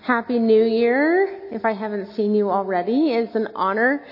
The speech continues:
and privilege to be up here this morning speaking with you. But before I begin, will you please pray with me? Gracious God, we come to you asking for your wisdom and your light.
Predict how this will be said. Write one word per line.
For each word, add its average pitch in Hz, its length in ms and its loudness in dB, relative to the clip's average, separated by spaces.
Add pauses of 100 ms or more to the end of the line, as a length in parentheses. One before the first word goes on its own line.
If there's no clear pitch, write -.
(180)
and 220 160 -2
privilege 220 560 -4
to 262 80 -6
be 233 220 -6
up 214 180 -4
here 247 180 -4
this 233 220 -8
morning 233 480 -2
speaking 240 400 -4
with 247 180 -4
you. 311 300 0 (300)
But 233 140 -2
before 240 340 -2
I 233 60 -2
begin, 214 360 -4
will 202 60 -4
you 202 140 -6
please 196 360 -4
pray 170 220 -8
with 156 240 -14
me? 165 180 -14 (1500)
Gracious 226 440 0
God, 208 280 -2
we 208 120 -6
come 220 260 -4
to - 180 -8
you 196 380 0
asking 190 460 -6
for 202 140 -10
your 190 180 -4
wisdom 185 560 -6
and 180 240 -10
your 175 160 -10
light. 156 480 -12